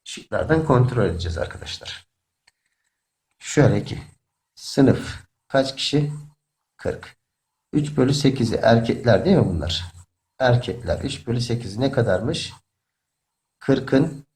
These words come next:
üç bölü sekizi. Sekize böldüm beş, üç ile çarptım on beş. Erkekler on beş. Peki erkeklerin üç bölü beşi sarışınmış. Sarışınlar ne kadar o zaman? On beşin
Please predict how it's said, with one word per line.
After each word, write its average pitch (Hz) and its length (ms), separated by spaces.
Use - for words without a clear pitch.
üç - 300
bölü 135 320
sekizi. 123 760
Sekize 127 460
böldüm 120 540
beş, 135 380
üç - 160
ile 113 160
çarptım - 560
on 101 260
beş. - 420
Erkekler 143 560
on 170 200
beş. - 360
Peki 165 260
erkeklerin 151 640
üç - 280
bölü 165 200
beşi 160 300
sarışınmış. 143 840
Sarışınlar 143 760
ne - 100
kadar 110 220
o 98 80
zaman? 120 460
On 147 280
beşin 135 580